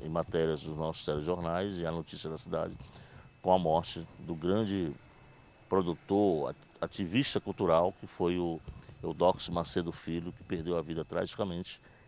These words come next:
em um desses acidentes nesse final de semana aqui na cidade de Caxias, sendo vítima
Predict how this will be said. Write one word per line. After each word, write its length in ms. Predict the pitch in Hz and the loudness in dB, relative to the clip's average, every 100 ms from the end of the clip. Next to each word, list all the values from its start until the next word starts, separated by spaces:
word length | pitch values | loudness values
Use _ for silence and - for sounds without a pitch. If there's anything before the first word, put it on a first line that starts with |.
| - | -6
em 140 | 95 101 | 2 4
um 160 | 117 | 4
desses 280 | 135 131 107 | 2 0 2
acidentes 440 | 110 - 90 95 - | 0 0 -2 -2 -2
nesse 220 | 95 - | -6 -4
final 180 | 92 87 | -2 -2
de 60 | |
semana 300 | - 87 82 | -4 -6 -6
aqui 100 | 80 | -6
na 80 | 80 | -8
cidade 200 | 80 80 | -6 -6
de 60 | 76 | -4
Caxias, 540 | 78 - 80 87 - - - - _ _ _ _ _ | -6 -4 -6 -6 -8 -16 -20 -20 _ _ _ _ _
sendo 300 | - - 101 | 0 4 4
vítima 480 | 92 92 92 101 95 | 4 0 -2 -4 -8